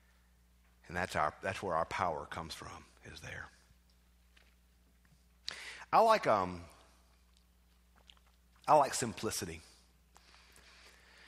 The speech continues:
Being simple is good. Um, I, I, I, you know, you hear the old saying, you wanna be able to kinda crystallize a thought down to a bumper sticker,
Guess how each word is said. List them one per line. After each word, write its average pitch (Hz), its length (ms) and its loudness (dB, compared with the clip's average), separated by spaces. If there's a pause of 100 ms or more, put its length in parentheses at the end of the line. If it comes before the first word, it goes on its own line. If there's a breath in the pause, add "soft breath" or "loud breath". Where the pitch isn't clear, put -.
(420 soft breath)
Being 185 140 0
simple 202 320 2
is 117 100 -4
good. 113 340 0 (680 loud breath)
Um, 143 340 6 (1400 loud breath)
I, 147 480 4
I, 165 60 6
I, 170 120 6
you 170 100 2
know, 156 80 6
you 151 120 2
hear 165 180 4
the 160 60 4
old 147 140 2
saying, 151 160 0
you 139 40 0
wanna 147 140 0
be 147 80 4
able 127 140 0
to 110 40 -16 (100)
kinda 131 220 2 (260 loud breath)
crystallize 151 520 4
a 131 60 -8
thought 135 340 0
down 131 200 4
to 127 80 0
a 117 40 -2
bumper 120 260 0
sticker, 135 360 -8